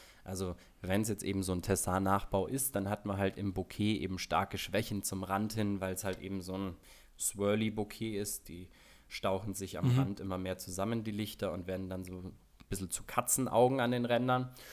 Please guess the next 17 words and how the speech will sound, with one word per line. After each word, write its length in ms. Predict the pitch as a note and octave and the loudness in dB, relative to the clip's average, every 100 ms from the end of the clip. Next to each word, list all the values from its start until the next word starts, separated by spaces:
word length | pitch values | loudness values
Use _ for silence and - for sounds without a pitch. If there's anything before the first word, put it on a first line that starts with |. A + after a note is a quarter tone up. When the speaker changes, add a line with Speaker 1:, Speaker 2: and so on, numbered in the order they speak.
| - - | -18 -2
Speaker 1:
Das 260 | G2+ - | 0 0
würde 180 | F#2+ F#2+ | 0 2
man 180 | F#2 F2+ | 2 -2
eben 220 | - D2 | -4 -4
auch 220 | A1+ C2+ | -2 -2
ausblenden. 640 | - G2+ - A2 A#2 B2+ C3 | 0 -2 -2 -2 -2 -4 -6
Man 120 | G2+ | -4
hätte 320 | G2 G2 F#2+ | -4 -6 -8
wirklich 300 | G#2 - G#2 | -10 -10 -10
den 220 | - G2+ - - - - | -8 -8 -10 -18 -20 -4
allerbesten, 960 | G2+ A2 A2 F#2+ G2+ - G#2 G2+ G2+ F#2+ - | 2 6 6 4 2 2 2 0 0 -4 -8
ähm, 520 | F#2+ F#2 F2+ F2+ F2+ F2 - _ - | -4 -2 -2 -4 -6 -8 -14 _ -4
ja, 280 | G2+ F#2 G2+ - - | 0 2 0 -4 0
Bildbereich, 840 | - C#3 - G#2 F#2+ G#2 B2+ B2+ - - | 2 2 -2 -4 0 2 2 -2 -12 -2
um 260 | A2 A2+ - | 0 0 -2
eben 220 | G2 G2+ | -4 -4
Fotos 560 | - G2 - G2 - | -4 -6 -6 -12 -14